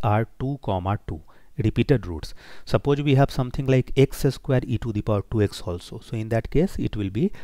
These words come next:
two and two and two means third order, uh, linear differential equation. So if roots are two and two, uh, the auxiliary equation will be m minus two into m minus two is equal to zero. So this is basically m square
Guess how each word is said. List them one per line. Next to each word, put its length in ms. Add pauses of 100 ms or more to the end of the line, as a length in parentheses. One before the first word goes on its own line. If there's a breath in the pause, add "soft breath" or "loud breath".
(220 loud breath)
two 240
and 240
two 140
and 200
two 120
means 320
third 260
order, 280 (420 loud breath)
uh, 100
linear 380
differential 480
equation. 340 (480 loud breath)
So 80
if 160
roots 220
are 220
two 140
and 220
two, 380
uh, 260
the 140
auxiliary 380
equation 340
will 120
be 220
m 160
minus 460
two 240 (100)
into 540
m 160
minus 420
two 240
is 200
equal 260
to 140
zero. 320 (420 loud breath)
So 160
this 200
is 120
basically 640
m 260
square 500